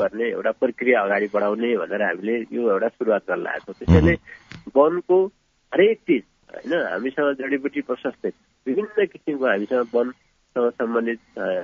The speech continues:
Speaker 1: हामीसँग चाहिँ चिजबिजहरू छन्।
Speaker 2: मह्म।
Speaker 1: त्यसलाई चाहिँ कसरी संरक्षण गर्ने, सम्वर्धन गर्ने र त्यसको अधिकतम लाभ चाहिँ नि कसरी लिने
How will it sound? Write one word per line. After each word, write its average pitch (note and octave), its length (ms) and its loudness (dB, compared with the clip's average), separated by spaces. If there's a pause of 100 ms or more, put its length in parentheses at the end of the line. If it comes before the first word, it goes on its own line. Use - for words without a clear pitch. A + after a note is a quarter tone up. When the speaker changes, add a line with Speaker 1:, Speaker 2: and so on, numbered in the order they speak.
(260)
Speaker 1:
हामीसँग A2 420 -4
चाहिँ A2 200 -2
चिजबिजहरू G#2+ 600 -2
छन्। - 460 -2
Speaker 2:
मह्म। F#2+ 220 6
Speaker 1:
त्यसलाई D#3+ 320 4
चाहिँ D#3+ 220 2
कसरी F#3+ 400 0
संरक्षण C3+ 520 -2
गर्ने, A#2 280 0
सम्वर्धन C#3+ 560 0
गर्ने A2 360 0
र C3 100 -2
त्यसको D3+ 400 -4
अधिकतम F3+ 580 2
लाभ C#3 240 4
चाहिँ A#2+ 260 -2
नि B2 60 -6
कसरी A#2 400 -2
लिने C3 220 -2